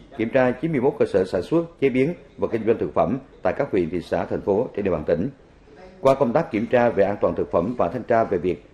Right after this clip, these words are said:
sản xuất, kinh doanh rượu, nhận thấy hầu hết các cơ sở, đơn vị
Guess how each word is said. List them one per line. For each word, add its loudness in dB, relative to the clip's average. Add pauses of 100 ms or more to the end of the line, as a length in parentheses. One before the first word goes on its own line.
sản -2
xuất, -4
kinh 0
doanh 2
rượu, 2 (500)
nhận 2
thấy 2
hầu 0
hết 2
các -4
cơ 2
sở, 4
đơn 2
vị 2